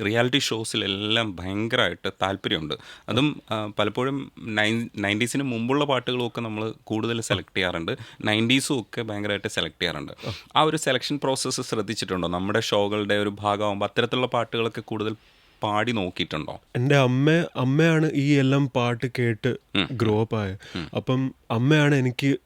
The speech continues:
Speaker 2: ഈ എല്ലാം പാട്ടിൻ്റെ ഒരു കോണ്ടെക്സ്റ്റ് പറയുന്നത്. എന്താണ് ഫിലിമിൽ നടന്നത്, എന്താണ്,
Speaker 1: ഉം.
Speaker 2: ആ, സിംഗർ എന്താണ്, ആ, പറയുന്നത്, ട്രൈ ചെയ്യുന്നത്. അപ്പം എനിക്കൊരു കോണ്ടെക്സ്റ്റ് വീട്ടിൽ തന്നെ എനിക്ക്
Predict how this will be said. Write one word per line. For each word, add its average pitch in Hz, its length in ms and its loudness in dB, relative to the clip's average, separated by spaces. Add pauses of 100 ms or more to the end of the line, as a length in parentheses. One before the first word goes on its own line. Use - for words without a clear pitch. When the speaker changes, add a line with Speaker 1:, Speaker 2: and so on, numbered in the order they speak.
Speaker 2:
ഈ 131 180 4
എല്ലാം 127 340 6
പാട്ടിൻ്റെ 127 500 2
ഒരു 127 80 4
കോണ്ടെക്സ്റ്റ് 110 720 0
പറയുന്നത്. 98 320 0
എന്താണ് 120 340 0
ഫിലിമിൽ 113 400 2
നടന്നത്, 107 600 0
എന്താണ്, 120 400 2
Speaker 1:
ഉം. 117 200 -2 (100)
Speaker 2:
ആ, 107 380 -4
സിംഗർ 127 420 0
എന്താണ്, 127 340 2 (280)
ആ, 104 40 0 (120)
പറയുന്നത്, 113 540 2
ട്രൈ 101 220 -2
ചെയ്യുന്നത്. 98 420 -4 (580)
അപ്പം 135 520 -2
എനിക്കൊരു 135 320 2
കോണ്ടെക്സ്റ്റ് 117 600 2
വീട്ടിൽ 113 400 4
തന്നെ 113 160 2
എനിക്ക് 110 340 0